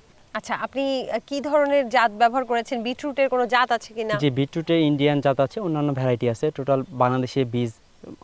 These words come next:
Speaker 2: উৎপাদন হয় না এফ ওয়ান হাইব্রিড গ্রেডের, এটা
Speaker 1: হুম।
Speaker 2: বাইরের দেশ থেকে আসে।
Speaker 1: আচ্ছা।
Speaker 2: এক্ষেত্রে আমাদের, আহ, জাগস ফাউন্ডেশনের কৃষি অফিসার আছে, ওনারা আমাকে সাহায্য করেছে যে কোন জাতটা ভালো ফলনশীল।
Speaker 1: হুম।
Speaker 2: এই বিষয়ে ওনারা আমাকে হেল্প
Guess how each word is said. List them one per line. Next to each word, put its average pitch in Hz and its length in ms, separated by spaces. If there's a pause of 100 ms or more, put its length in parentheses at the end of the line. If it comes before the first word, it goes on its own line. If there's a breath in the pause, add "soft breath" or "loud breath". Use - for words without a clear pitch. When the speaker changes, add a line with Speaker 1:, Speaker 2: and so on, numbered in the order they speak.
(140)
Speaker 2:
উৎপাদন 135 380
হয় 127 140
না 147 60
এফ 139 200
ওয়ান 135 100
হাইব্রিড 117 340
গ্রেডের, 131 240
এটা - 420
Speaker 1:
হুম। 123 80
Speaker 2:
বাইরের 139 260
দেশ 127 220
থেকে 127 180
আসে। 120 240
Speaker 1:
আচ্ছা। - 460
Speaker 2:
এক্ষেত্রে 151 260
আমাদের, 147 360
আহ, 135 120
জাগস 135 300
ফাউন্ডেশনের 139 480
কৃষি 143 200
অফিসার 131 260
আছে, 131 160
ওনারা 139 200
আমাকে 131 160
সাহায্য 123 340
করেছে 127 280
যে 127 60
কোন 127 260
জাতটা 117 320
ভালো 117 220
ফলনশীল। 139 540 (260 loud breath)
Speaker 1:
হুম। 233 200
Speaker 2:
এই 131 80
বিষয়ে 127 260
ওনারা 131 220
আমাকে 127 240
হেল্প 127 140